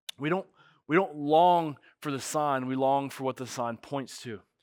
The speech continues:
We have to get this. Marriage wasn't made for us. Marriage was made for God. When we look back at this truth,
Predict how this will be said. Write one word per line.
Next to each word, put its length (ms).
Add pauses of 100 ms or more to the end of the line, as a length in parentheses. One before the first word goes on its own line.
(300)
We 80
have 280
to 80
get 160
this. 220
Marriage 480 (240)
wasn't 340
made 300
for 180
us. 320
Marriage 340
was 160
made 360 (340)
for 160
God. 320 (1200)
When 120
we 60
look 180
back 280
at 100
this 160
truth, 500